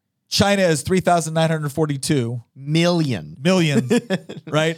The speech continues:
Speaker 1: Um, India is seven hundred sixty-seven. Indonesia is five hundred fifty. The United States is five hundred forty-four. So as you can see, China dwarfs everybody else with respect to, to coal production.
Speaker 2: But we're still in the top five.
Speaker 1: We're still in the top five, which means, again, and again, China is using their coal.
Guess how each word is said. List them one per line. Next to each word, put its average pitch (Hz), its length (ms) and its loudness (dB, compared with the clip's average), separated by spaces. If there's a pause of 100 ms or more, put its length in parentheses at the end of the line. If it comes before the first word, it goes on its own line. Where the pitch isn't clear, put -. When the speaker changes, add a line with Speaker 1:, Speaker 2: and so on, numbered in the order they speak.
Speaker 1:
Um, 156 320 0 (300)
India 208 320 2
is 165 80 0
seven 185 280 2
hundred 170 220 0
sixty-seven. 160 720 0
Indonesia 170 500 0
is 160 120 0
five 156 220 2
hundred 147 220 -2
fifty. 151 320 0
The 139 80 -2
United 139 300 0
States 139 240 -2
is 123 120 -4
five 135 380 -2
hundred 123 320 -4
forty-four. 117 640 -8 (340)
So - 120 -4
as 156 80 0
you 160 40 -2
can 156 60 -2
see, 170 140 0
China 190 320 -2
dwarfs 165 420 -2
everybody 147 400 -2
else 143 220 0
with 139 140 -6
respect 135 440 -4
to, 131 180 -2
to 127 180 -6
coal 139 200 -2
production. 127 560 -8
Speaker 2:
But 151 140 -2
we're 160 80 2
still 180 300 0
in 156 60 -2
the 127 60 -4
top 131 220 -4
five. - 340 -8
Speaker 1:
We're 143 120 2
still 185 240 2
in 190 40 0
the 196 60 -2
top 151 300 0
five, 196 420 2
which 139 180 -6
means, 156 360 -6
again, 165 500 -2
and 175 140 -2
again, 170 240 0
China 208 380 2
is 165 280 -2
using 190 540 0
their 160 160 0
coal. 185 480 0